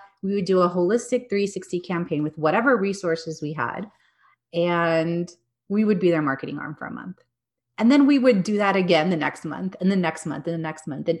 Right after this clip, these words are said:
every month we would pick a different topic. So one month we might be talking about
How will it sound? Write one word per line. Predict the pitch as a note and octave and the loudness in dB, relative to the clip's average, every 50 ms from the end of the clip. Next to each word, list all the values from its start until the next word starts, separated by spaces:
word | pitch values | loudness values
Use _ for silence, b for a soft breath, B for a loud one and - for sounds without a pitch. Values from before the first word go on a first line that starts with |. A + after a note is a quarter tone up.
| - | -2
every | - A3+ A#3 C4 B3+ | -2 0 0 2 0
month | A3 G#3+ G3+ G3+ G#3 | 0 0 -2 -2 -4
we | G3+ F#3+ | -4 -2
would | F3+ F3+ F3 - | -2 -2 -2 -4
pick | - E3+ - | -4 -4 -4
a | D#3 | -4
different | C#3+ F#3+ - - C#3+ - | -4 -4 -6 -8 -10 -8
topic. | - - - - - - - - | -8 -10 -10 -10 -14 -20 -16 -10
So | - E3 | -8 -6
one | E3 F3+ G#3 A3+ | -4 -2 0 0
month | A3+ G#3 G#3 G3+ G#3 | 2 2 0 -2 -2
we | G#3 F#3 | -4 -4
might | F3+ E3+ E3 D#3+ - | -4 -4 -4 -6 -6
be | F3 | -8
talking | F3 - D#3+ D3+ - - D#3+ D#3 D#3 | -8 -6 -6 -6 -6 -6 -8 -8 -6
about | D3+ D#3+ D3+ D3 C#3+ C#3+ C#3 C#3 C#3+ | -4 -4 -4 -2 -2 -2 -2 -2 -2